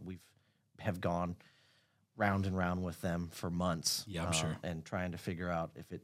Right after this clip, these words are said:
Speaker 1: if the fi-, it's gonna work for us, right,
Speaker 2: Yeah.
Speaker 1: in, in our, in our business. And so it's nice to gonna see it hands on, right? And this is all what it's part about. You know, like we said, we love to entertain people at our facilities and let, let them see kinda what we've got. And now we're, you know, we're building this brand new one in Kentucky,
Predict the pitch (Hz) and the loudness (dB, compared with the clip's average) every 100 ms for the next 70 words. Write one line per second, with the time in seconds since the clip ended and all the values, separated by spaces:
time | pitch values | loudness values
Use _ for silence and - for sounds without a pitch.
0 | - 95 - 92 - 98 - - 95 - | -10 -12 -10 -12 -2 -4 -4 -8 -4 0
1 | 90 90 73 - 80 - - - - 85 | 2 2 0 -2 -2 -2 -6 -6 -2 -2
2 | 76 87 - 85 78 60 82 78 78 - | 0 -4 -2 -2 -2 -2 -4 -4 -6 -8
3 | - 71 - - - _ - 78 - 82 | -8 -6 -8 -10 -20 _ -20 -10 -4 -2
4 | - 90 87 95 92 87 - _ _ - | 0 2 2 2 2 0 -4 _ _ 2
5 | 110 85 101 92 87 98 80 92 110 117 | 2 4 4 4 4 4 4 2 4 2
6 | 113 113 110 107 - 110 95 113 98 90 | 6 6 6 4 2 2 6 6 6 2
7 | 92 104 101 - 92 - _ _ - 117 | 0 0 0 0 -4 -6 _ _ -2 4
8 | 120 104 107 - 117 101 120 110 120 - | 6 8 6 6 4 6 6 6 4 2
9 | 104 101 104 101 - 113 110 110 107 104 | 4 6 4 2 -4 0 2 4 4 4
10 | 95 92 90 98 107 92 104 92 95 95 | 2 2 2 2 2 0 0 0 0 0
11 | 85 92 - 92 95 87 90 95 90 - | 0 0 4 4 4 4 2 2 0 -4
12 | - 82 85 95 92 95 - 95 87 92 | -12 -20 -8 -2 0 0 0 0 0 0
13 | 87 87 - - 90 - | 0 -2 -4 -4 -4 -2